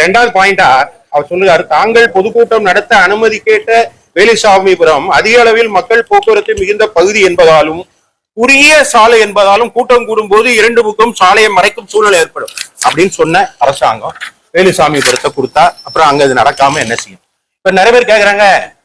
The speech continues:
விஜயை அரெஸ்ட் பண்ணணும் அப்படின்னு கேக்குறாங்க. சட்ட ரீதியா அப்படி பண்றது முறையா இருக்காதுன்னு நான் நினைக்கிறேன்.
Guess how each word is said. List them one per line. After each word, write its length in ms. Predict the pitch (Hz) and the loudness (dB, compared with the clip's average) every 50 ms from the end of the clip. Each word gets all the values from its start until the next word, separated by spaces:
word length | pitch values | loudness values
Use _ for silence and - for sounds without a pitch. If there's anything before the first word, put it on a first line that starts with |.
| _ _ _ _ _ _ _ _ _ _ _ _ _ _ - | _ _ _ _ _ _ _ _ _ _ _ _ _ _ -6
விஜயை 260 | 175 196 208 208 214 185 160 | -2 0 2 2 4 4 4
அரெஸ்ட் 240 | 160 180 - - - | 2 0 -2 -2 -4
பண்ணணும் 380 | 190 180 170 156 160 160 139 - _ _ _ _ _ _ _ - | -4 -4 -4 -4 -4 -6 -6 -8 _ _ _ _ _ _ _ -10
அப்படின்னு 280 | 131 135 156 156 151 147 | -10 -8 -8 -4 -4 -2
கேக்குறாங்க. 320 | 139 139 120 113 101 95 - - | -2 0 -2 -2 -4 -4 -4 -4
சட்ட 260 | 123 - - - 226 202 202 | -4 -2 0 0 0 0 0
ரீதியா 320 | 190 190 196 190 180 160 127 151 135 - - _ _ _ _ _ _ - | 0 0 2 2 4 4 2 0 -2 -6 -12 _ _ _ _ _ _ -4
அப்படி 160 | 147 147 147 - 143 | -4 -2 -2 -2 -2
பண்றது 280 | 143 156 170 170 156 147 131 | -2 0 0 -2 0 0 0
முறையா 220 | 131 156 160 160 143 | 0 2 2 2 2
இருக்காதுன்னு 400 | 139 - - 127 123 131 139 139 | 0 0 -2 -2 -2 -2 -4 -4
நான் 120 | 123 117 107 | -4 -4 -6
நினைக்கிறேன். 320 | 113 127 - - 110 101 | -6 -6 -6 -6 -6 -8